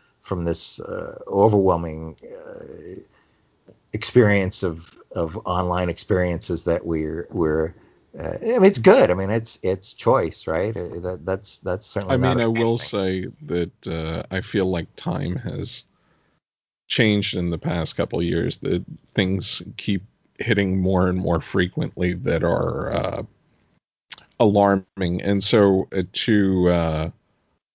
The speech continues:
Speaker 2: to, uh, to have the relaxation of just sitting down and watching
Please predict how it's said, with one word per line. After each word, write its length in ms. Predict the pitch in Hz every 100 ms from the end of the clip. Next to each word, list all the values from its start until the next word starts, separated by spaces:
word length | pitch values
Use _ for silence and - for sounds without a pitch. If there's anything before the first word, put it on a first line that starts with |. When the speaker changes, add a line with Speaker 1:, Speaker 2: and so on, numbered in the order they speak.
| _ _
Speaker 2:
to, 540 | - 120 98 95 90 87
uh, 720 | 87 85 87 85 90 85 - -
to 140 | - 113
have 420 | 120 113 110 127
the 220 | 104 87 -
relaxation 1080 | 104 98 90 90 87 - 87 90 - 92 87
of 140 | 82
just 240 | 90 82
sitting 340 | - 90 85 82
down 320 | 82 85 85
and 140 | 82 80
watching 640 | 82 82 - 90 87